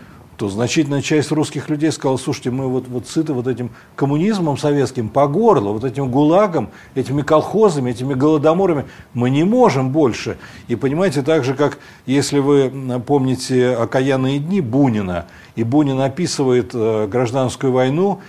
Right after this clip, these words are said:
и там через строчку у него идут: «Все ждут прихода немцев, все ждут, это наша территория», он в Одессе, он,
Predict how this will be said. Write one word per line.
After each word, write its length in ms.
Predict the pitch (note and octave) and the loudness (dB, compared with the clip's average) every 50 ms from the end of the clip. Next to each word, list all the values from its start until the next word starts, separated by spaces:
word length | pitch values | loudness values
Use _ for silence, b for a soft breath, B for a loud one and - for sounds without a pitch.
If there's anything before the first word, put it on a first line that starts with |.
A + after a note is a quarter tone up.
| B B B B | B B B B
и 320 | - B2+ B2+ C3 C3 C3 B2+ | -6 -2 0 0 2 0 0
там 460 | B2+ C#3 C#3+ C#3 C3+ B2+ A#2 - - - - - | 2 0 0 0 0 -4 -6 -8 -12 -16 -16 -10
через 280 | - - C#3+ C#3+ C3+ - | -4 -2 0 0 0 0
строчку 420 | - F3+ F3+ G3 F#3 - - D#3 | 0 4 6 6 6 4 2 0
у 40 | C#3+ | 0
него 240 | C#3 C#3+ D3 D3+ D3 | 0 2 2 2 2
идут: 240 | B2+ C3 B2+ B2+ - | 2 0 -2 -2 0
«Все 180 | - F3 F#3+ | 4 4 4
ждут 240 | E3 C3 D#3 D3+ - | 6 4 0 -2 -2
прихода 380 | - D#3 D3 - D3+ D3 D3 C#3+ | -2 -4 0 0 0 0 0 0
немцев, 380 | B2 G2+ F#2 F2+ - - - | -2 -4 -6 -8 -10 -14 -10
все 220 | - - F3 F#3+ E3+ | -2 2 4 4 4
ждут, 220 | D3+ D#3+ D3+ - B B B B B B B B | 4 0 -2 -4 B B B B B B B B
это 220 | A2+ - B2+ C3+ | -4 -2 0 2
наша 260 | D#3+ - - - C#3 | 2 2 2 2 -2
территория», 480 | - - B2+ B2+ C3 C3 F#3 F#3+ E3 C#3+ | -2 0 0 0 2 2 2 2 2 2
он 120 | A#2+ A#2 | 0 2
в 80 | G#2+ B2+ | 2 2
Одессе, 600 | C3 B2 C#3+ F#3 G#3 F#3+ - - - E3 D#3 D3+ | 2 4 2 2 2 2 0 -2 0 0 0 0
он, 300 | A#2+ A#2 A#2+ A#2+ A#2 | 0 0 -2 -2 -4